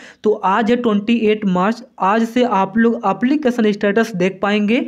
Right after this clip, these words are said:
क्लोजिंग डेट क्या है तो थर्टी वन मार्च शाम को पाँच बजे तक रखा गया है, यानी कि इकतीस मार्च फ़ाइव पी एम तक आप लोग अपना एप्लीकेशन स्टेटस देख पाएंगे।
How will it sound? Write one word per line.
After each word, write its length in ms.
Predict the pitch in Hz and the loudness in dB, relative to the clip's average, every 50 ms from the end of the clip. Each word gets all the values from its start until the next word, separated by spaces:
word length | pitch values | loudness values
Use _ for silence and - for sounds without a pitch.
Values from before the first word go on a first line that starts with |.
| - - - - - - _ - | -8 -14 -20 -20 -20 -20 _ -2
क्लोजिंग 440 | 226 220 214 220 202 226 262 240 208 | 0 2 2 2 2 2 2 2 2
डेट 240 | 226 233 240 240 - | 2 0 0 -2 -2
क्या 120 | - 247 233 | 0 0 2
है 140 | 226 247 254 | 2 0 0
तो 160 | 254 254 247 | 0 -2 -2
थर्टी 420 | 247 - 196 202 196 196 - 240 240 | -2 0 -4 -4 -2 0 0 0 2
वन 200 | 214 214 220 214 202 | 2 2 0 0 0
मार्च 260 | 190 190 196 214 214 | 2 0 0 0 -2
शाम 260 | - - 202 190 190 185 | -4 -4 -2 -2 -2 -2
को 160 | - 220 220 | -2 -4 -4
पाँच 300 | 220 - 185 180 190 185 | -2 -2 -2 -2 -2 -2
बजे 220 | 175 185 180 208 208 | -2 -2 0 0 0
तक 160 | 208 214 180 | 0 0 0
रखा 240 | 165 156 160 160 165 | 0 -2 -2 -2 -4
गया 220 | 165 175 180 185 | -2 0 -2 0
है, 360 | 180 202 202 165 160 - - - 180 | 0 0 -2 -4 -6 -10 -14 -8 -4
यानी 220 | 185 196 208 226 | -2 0 0 0
कि 200 | 233 240 233 240 | 0 0 0 0
इकतीस 540 | 214 233 - 196 190 - - 233 226 240 208 | 0 0 -2 -4 -6 -4 -4 -4 -4 -2 -2
मार्च 340 | 180 185 190 208 233 240 - - - - - - _ _ _ - | -2 -2 0 0 -2 -4 -6 -18 -20 -20 -20 -20 _ _ _ -4
फ़ाइव 320 | - 208 202 233 240 247 240 | -2 0 2 2 0 0 0
पी 160 | 226 220 214 | 0 0 2
एम 120 | 226 226 220 | 2 0 0
तक 180 | 220 226 220 214 220 | 0 -2 -4 -2 -2
आप 300 | 190 180 180 170 160 208 | -2 -2 -2 -2 0 0
लोग 320 | 214 233 208 165 - - - - - - _ - | 2 2 2 0 -4 -8 -16 -20 -20 -20 _ -4
अपना 380 | 190 196 190 233 220 240 240 247 247 240 208 | -4 -2 0 0 2 2 2 0 0 0 -4
एप्लीकेशन 640 | 202 196 - 226 240 277 277 277 247 254 240 240 240 | -4 -2 0 0 0 2 2 0 -2 0 2 0 2
स्टेटस 300 | 240 240 226 240 240 208 | 2 2 2 2 2 0
देख 260 | 156 185 208 208 208 - | 2 0 -2 -2 -2 -2
पाएंगे। 340 | 220 220 226 226 226 254 | -2 0 0 0 0 0